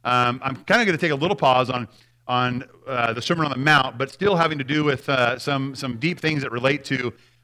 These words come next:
uh, Christ and, uh, and the Gospels. And I'm, I'm hoping to, um, that you'll be blessed from what I have been blessed with over the last several months as I've been studying this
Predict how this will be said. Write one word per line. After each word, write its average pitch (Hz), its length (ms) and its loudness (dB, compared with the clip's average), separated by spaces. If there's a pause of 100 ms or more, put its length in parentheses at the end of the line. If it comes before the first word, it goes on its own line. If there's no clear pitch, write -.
uh, 110 120 -2
Christ 147 440 -2
and, 131 360 -2
uh, 120 180 2
and 120 140 -2
the 120 40 -2
Gospels. 143 580 0
And 123 300 -4
I'm, 113 200 0 (360)
I'm 113 80 -8
hoping 123 240 -4
to, 107 400 0
um, 101 360 -8 (200)
that - 140 -12
you'll 127 100 -4
be 123 60 -6
blessed 127 300 0
from 123 120 -6
what 117 220 -2
I 120 120 2
have 117 80 0
been 113 120 -8
blessed 117 240 -2
with 113 220 -4
over 107 100 -6
the 104 80 -6
last 107 420 -4
several 110 220 -8
months 110 180 -6
as - 80 -12
I've 101 80 -6
been 95 120 -14
studying 107 320 -8
this 92 240 -12